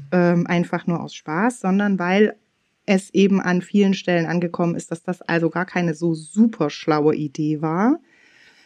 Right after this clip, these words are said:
Ähm, der Richter Robert Grein hat, äh, tatsächlich eben ein solches Verfahren auf dem Tisch gehabt und hat gesagt, „Nee, also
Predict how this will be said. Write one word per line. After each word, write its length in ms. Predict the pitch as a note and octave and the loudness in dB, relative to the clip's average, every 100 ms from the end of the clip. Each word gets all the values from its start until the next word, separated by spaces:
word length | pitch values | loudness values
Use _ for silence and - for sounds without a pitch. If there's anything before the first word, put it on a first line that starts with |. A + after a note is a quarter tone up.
| _ _ | _ _
Ähm, 640 | F#3+ G3+ G3+ G3+ G3+ G#3 - | 4 6 6 6 6 2 -4
der 760 | - G3 F#3 F3+ F3 - F3 E3+ | -2 2 4 2 2 0 -2 2
Richter 680 | A#3+ - - C#4 C#4+ D4 D4 _ _ _ _ _ | 2 0 -2 0 0 -4 -8 _ _ _ _ _
Robert 520 | - G3+ G3+ G3+ F#3 - | -4 0 2 2 0 -4
Grein 640 | F3+ F3+ F3+ F#3 F#3+ - - | -6 -2 0 0 0 -4 -10
hat, 520 | - F#3 F#3 - - | -6 -6 -6 -16 -10
äh, 300 | F3 F3 F3 | -4 0 0
tatsächlich 680 | E3+ F3+ F3 F#3+ F#3 F3+ - | -2 -6 -6 -6 -6 -8 -2
eben 240 | F3+ F3 | -2 -2
ein 280 | - F3 F3+ | -4 -2 0
solches 440 | F3+ F3 F3 F3+ - | 2 0 0 -8 -4
Verfahren 680 | F3+ E3+ - E3+ E3+ F3 | -4 -4 -4 -2 0 -2
auf 200 | - E3 | -4 -6
dem 160 | - D#3+ | -6 -6
Tisch 240 | G3 G#3 | -4 -4
gehabt 360 | - G3+ A3+ A3+ | -4 -2 -4 -2
und 120 | F#3 | -4
hat 120 | F#3 | -4
gesagt, 520 | - F3 F3+ F3+ - _ _ | -8 -8 -6 -6 -10 _ _
„Nee, 240 | E3 C#3+ - _ _ | -4 -4 -6 _ _
also 380 | F3 E3 E3+ | -4 0 0